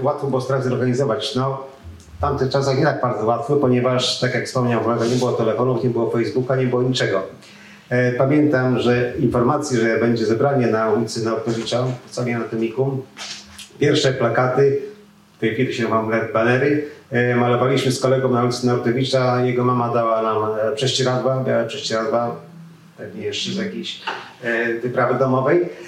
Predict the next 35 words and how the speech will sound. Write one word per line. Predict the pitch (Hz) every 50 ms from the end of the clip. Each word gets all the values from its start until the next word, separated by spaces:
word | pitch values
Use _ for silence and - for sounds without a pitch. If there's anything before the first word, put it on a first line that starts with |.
| - - - -
E, | 123 127 131 - -
innymi | 151 139 135 147 147 143 131
plakatówkami | 135 135 123 131 131 - 117 - - 143 139 135 135
namalowaliśmy | 131 127 123 120 120 123 117 117 - 123
na | 120 120
informacji. | 123 117 127 123 120 135 135 127 - - 147 151 147 131
Następnie | 123 123 - 139 127 113 120 120
kolega | 120 123 123 120 117 120 113
był | - 117 113 110 107
już, | 104 107 - - - 120
e, | 113 110 107
zmotoryzowany, | 110 123 117 117 127 120 113 104 110 123 123 123 120
miał | 117 110 110
malucha | 110 113 123 127 117 - 131 127 127 127 127 - - -
i | 127 120
w | -
kilku | - 123 120 - 127
punktach | 123 127 123 120 113 107 -
w | -
Łodzi | 120 113 117 117
rozdaliśmy | 120 110 104 - - 120 - - 123 110
te, | 107 113 117 113 113 110 - -
e, | 117 113 113 110 110 110
te | - - 123
plakaty, | - 117 113 - - 120 - - 139 139 143 143 - - - - - - -
banery, | 110 113 113 117 117 120 123 127 123 -
które | - - 120 113
informowały | 113 117 113 113 113 110 117 117 113 113 113 113 113
o | 110
zebraniu. | 113 117 110 110 110 107 - 104 - - - - - - - - - - - - - 127 -
Na | 139 131
samym | 131 202 202 190 175
strajku, | - 131 156 160 160 160 156 160 165 160 160 151 147 139
e, | 131 131 131 131 123
komitet, | 127 139 135 139 139 - 143 131 127 - -